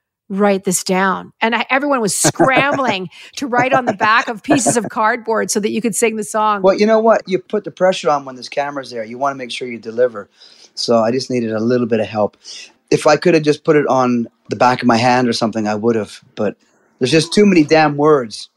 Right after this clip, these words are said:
Speaker 1: It is a very wordy song. So when did you write this song? You, you, you literally said to me, "I
Speaker 2: About,
Speaker 1: just
Speaker 2: about
Speaker 1: wrote it."
Speaker 2: three days before.
Speaker 1: Holy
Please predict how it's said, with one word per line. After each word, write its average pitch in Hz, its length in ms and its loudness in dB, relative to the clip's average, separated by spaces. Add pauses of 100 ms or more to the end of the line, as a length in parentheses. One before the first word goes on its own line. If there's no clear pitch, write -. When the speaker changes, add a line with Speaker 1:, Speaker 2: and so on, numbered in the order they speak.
(200)
Speaker 1:
It 381 180 -2
is 427 180 0
a 294 140 2
very 285 580 0
wordy 254 440 0
song. 277 360 0
So 277 160 -4
when 330 200 0
did 440 180 -2
you 339 140 0
write 254 360 -2
this 294 160 -4
song? 175 540 -2 (200)
You, 302 200 0
you, 277 240 -2
you 294 160 -2
literally 339 280 0
said 277 240 2
to - 60 -4
me, 254 120 -2
"I 240 40 2
Speaker 2:
About, - 140 6
Speaker 1:
just 294 140 0
Speaker 2:
about - 100 6
Speaker 1:
wrote 247 160 2
it." 202 60 -2
Speaker 2:
three 220 140 -2
days 196 280 0
before. 170 640 -2
Speaker 1:
Holy 247 840 -4